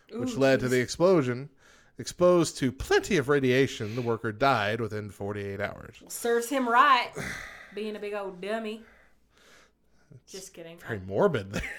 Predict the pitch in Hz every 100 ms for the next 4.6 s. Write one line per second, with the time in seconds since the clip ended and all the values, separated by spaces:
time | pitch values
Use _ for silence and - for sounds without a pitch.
0 | - - 1047 - - - _ 330 226 214
1 | - 170 170 190 _ _ _ _ - 156
2 | 190 185 175 160 135 226 226 - 180 151
3 | 135 135 131 120 - _ _ _ _ 127
4 | 117 - 117 107 110 113